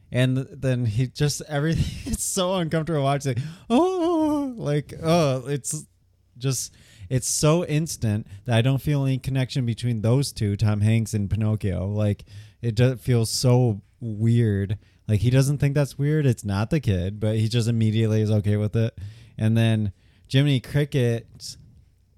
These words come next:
whole part in the entire thing is the conscience is just kinda dumb too. And I don't know, just, there was nothing I liked about this movie. This is literally one of the worst movies I've ever seen.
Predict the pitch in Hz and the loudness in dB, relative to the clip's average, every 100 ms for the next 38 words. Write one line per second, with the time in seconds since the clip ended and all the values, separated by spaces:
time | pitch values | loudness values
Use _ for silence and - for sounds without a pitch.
0 | _ _ - - 127 123 - 117 113 120 | _ _ -16 2 4 4 2 2 2 -2
1 | 113 107 110 104 117 110 107 110 110 113 | -2 0 0 0 -2 -2 0 0 0 -2
2 | - 110 104 113 120 - 104 101 110 95 | -4 -6 -2 -2 -2 -2 -4 -4 -4 -4
3 | - 104 - 113 113 104 90 104 110 113 | -2 -4 -2 -4 -2 -4 -2 0 0 -4
4 | - 113 117 101 104 - - - - _ | -2 -2 0 -2 -6 -10 -20 -20 -20 _
5 | - 101 104 104 - 131 147 151 135 104 | -2 0 0 -4 0 2 4 2 2 0
6 | 107 - 117 127 135 101 - - 117 123 | -4 -2 0 2 2 0 -10 -12 -2 2
7 | 120 - 110 92 - - _ - 107 104 | 2 2 -2 -2 -8 -16 _ -4 0 2
8 | 107 107 95 90 92 87 90 95 95 - | 2 0 -2 -2 -4 -6 -6 -6 -8 -10
9 | _ _ _ _ _ 107 98 101 92 120 | _ _ _ _ _ -4 -2 -6 -6 2
10 | 117 107 107 104 101 101 95 95 101 - | 4 6 4 4 4 2 0 2 2 2
11 | 98 87 90 92 95 92 - | -2 -2 -4 -6 -6 -6 -10